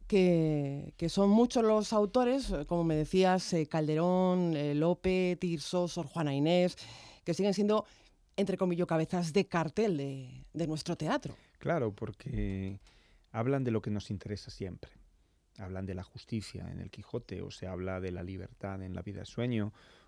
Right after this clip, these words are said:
Speaker 2: o se habla de la dignidad en El alcalde de Zalamea o en Fuente Ovejuna, que son valores que siguen estando, eh, presentes en nuestra sociedad, que siguen percutiendo a cada individuo. Cada individuo que sufre una injusticia se identifica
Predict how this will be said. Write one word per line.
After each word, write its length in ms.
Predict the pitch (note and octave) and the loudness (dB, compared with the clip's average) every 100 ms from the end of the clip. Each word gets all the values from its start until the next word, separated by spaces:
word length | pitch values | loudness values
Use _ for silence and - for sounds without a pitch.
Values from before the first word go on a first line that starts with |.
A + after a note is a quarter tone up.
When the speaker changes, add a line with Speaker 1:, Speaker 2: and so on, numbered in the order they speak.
| _ | _
Speaker 2:
o 80 | - | -14
se 160 | G2+ G2+ | -8 -4
habla 220 | F#2+ G2+ | -2 0
de 80 | F#2+ | -2
la 120 | F#2 | -2
dignidad 600 | G2+ G2+ G2+ F#2+ A2 G#2 | -4 -2 -2 0 0 0
en 220 | F#2+ F#2 | 0 -2
El 100 | F2+ F#2 | -2 -4
alcalde 380 | F#2 G2 G2 | -4 -4 -2
de 100 | F#2+ | -2
Zalamea 600 | F#2+ G2 F2+ F#2 G#2 G2 | -4 -6 -4 -2 -2 -2
o 120 | F#2 F#2 | -2 -4
en 140 | F#2 | -6
Fuente 320 | - G2 F#2 | -6 -8 -4
Ovejuna, 460 | F#2+ F#2 - A#2 A#2+ | -6 -6 -4 -4 -4
que 100 | - | -8
son 220 | A2+ A2+ | -4 -2
valores 580 | A#2 A2 A#2 B2 B2+ - - _ - _ _ | 0 0 0 -2 -6 -16 -20 _ -20 _ _
que 100 | - | -12
siguen 360 | - D3 C#3+ G#2 | -6 -4 -2 -4
estando, 460 | F#2 - E2+ F2 F2+ | -6 -8 -10 -8 -8
eh, 60 | F#2+ - - | -10 -12 -14
presentes 500 | - G#2 G#2+ F#2+ G2 | -12 -10 -8 -8 -10
en 80 | G2 | -10
nuestra 260 | F#2+ F#2+ G#2+ | -10 -10 -12
sociedad, 440 | - - F#2+ F#2 | -12 -12 -12 -12
que 100 | - | -12
siguen 640 | - A2 A#2+ B2 A2 G2+ G2+ - | -10 -8 -4 -2 -2 -2 -6 -8
percutiendo 680 | G#2+ - - G#2 B2 A#2+ A#2+ | -8 -8 -10 -4 -2 0 -2
a 60 | G#2+ | -2
cada 200 | G2+ G2+ | -2 -2
individuo. 600 | G2 G2 G#2 A2 A2 A2+ | -2 -2 -2 -4 -6 -8
Cada 160 | - F#2+ | -10 -8
individuo 340 | F#2+ G#2 A#2 | -4 -2 -2
que 100 | A#2+ | -4
sufre 260 | A2+ G#2+ G#2 | -8 -8 -4
una 120 | G#2 | -2
injusticia 680 | G2+ G#2+ - A2 G2 A2+ A2 | -4 -6 -10 -10 -6 -4 -4
se 120 | - | -4
identifica 680 | G2 F#2+ G2+ - G2+ G#2+ G#2 | -6 -6 -8 -10 -6 -6 -8